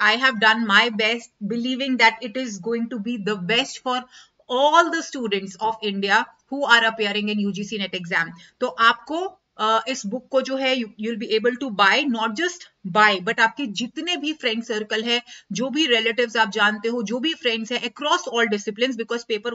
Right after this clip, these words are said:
one is common, suggest them this book, share the link with them, and, uh, yeah, make this book a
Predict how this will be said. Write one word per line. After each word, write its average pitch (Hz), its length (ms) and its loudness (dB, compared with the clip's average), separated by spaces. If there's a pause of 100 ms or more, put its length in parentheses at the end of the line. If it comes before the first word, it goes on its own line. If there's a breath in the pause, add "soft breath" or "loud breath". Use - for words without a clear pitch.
one 202 120 -2
is 233 220 -8
common, 208 240 -2 (560 loud breath)
suggest 277 340 4 (120)
them 311 180 0
this 320 260 -4
book, 311 100 -4 (100)
share 247 300 0
the 262 100 2
link 269 240 -2 (100)
with 254 180 -4
them, 277 180 2 (420 loud breath)
and, 220 280 0
uh, 220 220 4 (800)
yeah, 208 340 0
make 247 240 0
this 302 200 -6
book 262 240 -4
a 240 60 -4